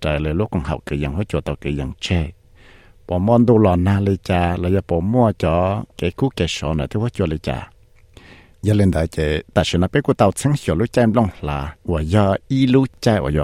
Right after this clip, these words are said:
kia tàu đó bé, để để rồi của giờ mua, hà rong cú nhé, thông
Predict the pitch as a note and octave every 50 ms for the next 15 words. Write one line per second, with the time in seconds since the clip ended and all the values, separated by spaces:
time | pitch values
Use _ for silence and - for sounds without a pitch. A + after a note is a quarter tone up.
0 | - - - - - D#2 C#2+ - - C#2+ C#2+ D2 - - - F2 G2 F#2 - -
1 | C#2 - F2 E2+ D#2 D#2 A1 - - - F2+ D2+ C#2+ D#2 E2+ F#2+ G#2+ G#2+ G2+ F#2
2 | F2 D#2+ - - - - - - D#2+ D#2 D#2 D#2+ - - A#2 A#2 G2 - - A2+
3 | A2 A2 A2+ A#2 A#2 - - _ - _ - - - - - - - G#2+ A2